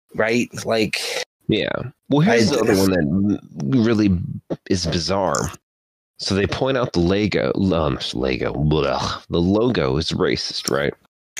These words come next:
Speaker 2: Now, I look at that logo, and I don't really see, like, caricature or something like,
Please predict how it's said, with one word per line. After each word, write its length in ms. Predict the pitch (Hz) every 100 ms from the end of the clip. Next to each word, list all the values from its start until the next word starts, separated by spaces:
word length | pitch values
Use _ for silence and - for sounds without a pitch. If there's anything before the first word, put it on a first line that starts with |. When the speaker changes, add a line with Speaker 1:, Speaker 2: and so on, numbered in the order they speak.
| - - - _ _ _ _ - -
Speaker 2:
Now, 160 | 101 76
I 140 | 113
look 260 | 147 156 135
at 60 |
that 160 | 98 62
logo, 540 | 104 117 90 82 69 - - _ _ _ -
and 140 | - 143
I 40 |
don't 200 | 285 151
really 220 | 107 104
see, 200 | 82 - -
like, 260 | - -
caricature 960 | - 92 76 - - - 90 85 85 82
or 180 | - 78
something 460 | - 90 76 80
like, 520 | 82 73 73 - -